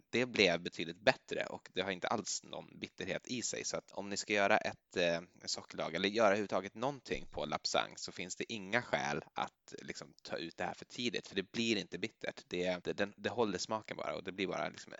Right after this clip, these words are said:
en djupare smak av det. Men, eh, eh, som sagt, gjort en Old Fashioned på det och det är liksom enklast tänkbara recept. Lite av den här, eh, lapsang-sockerlaget i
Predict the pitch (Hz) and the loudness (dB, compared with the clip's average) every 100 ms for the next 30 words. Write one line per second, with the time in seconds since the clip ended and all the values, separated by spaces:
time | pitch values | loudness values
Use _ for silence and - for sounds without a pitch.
0 | - - 82 82 - - 104 98 - - | -14 -12 -10 -8 -8 -6 -6 -8 -8 -10
1 | - - 107 107 104 101 98 98 _ 101 | -10 2 4 4 6 6 6 0 _ 2
2 | 95 - - - 127 - 90 104 113 107 | 2 2 -2 0 2 2 -2 -6 -2 -2
3 | 98 127 127 143 123 107 - 113 - - | 0 0 0 -2 6 6 6 -2 -6 -10
4 | - 113 131 117 - - - - 101 - | 0 6 10 8 6 -4 -6 -6 -2 0
5 | 90 - 104 82 85 82 - - - - | 0 0 -4 0 0 0 0 0 -2 -12
6 | - 123 - 117 113 101 92 92 92 90 | -2 0 4 2 6 8 10 8 6 4
7 | 85 82 90 - 95 90 87 - 95 120 | 6 6 4 4 2 0 -6 0 2 4
8 | 147 - - 98 87 87 | 0 -6 -6 -4 -2 -4